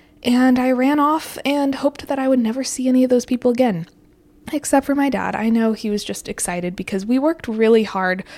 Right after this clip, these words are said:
to get that bag to fifty pounds. Like, seriously, we were shifting stuff around before we weighed it because we wanted to make sure that there wasn't gonna be a problem. It costs seventy-five dollars if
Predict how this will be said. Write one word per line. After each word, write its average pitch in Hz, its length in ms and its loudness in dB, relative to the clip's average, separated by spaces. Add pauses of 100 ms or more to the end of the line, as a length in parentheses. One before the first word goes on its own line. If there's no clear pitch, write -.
(200)
to 233 180 0
get 208 220 0
that 202 180 0
bag 185 320 -4
to 190 480 -6
fifty - 340 -6
pounds. - 460 -8
Like, 214 280 -2
seriously, 262 540 -2
we 262 160 0
were 247 240 2 (300)
shifting 240 500 0
stuff - 280 -6
around 247 600 2
before 208 380 -4
we 190 120 -2
weighed 233 380 0
it 247 280 2
because 196 380 -10
we 190 120 -4
wanted 202 320 -6
to 190 320 -2 (640)
make 233 240 2
sure 302 540 0
that 262 200 0
there 247 140 0
wasn't 240 260 0
gonna 247 140 0
be 247 100 2
a 226 80 2
problem. 254 720 0 (420)
It - 380 -6
costs - 420 -6
seventy-five 254 880 -2
dollars 190 800 -4 (520)
if 233 280 0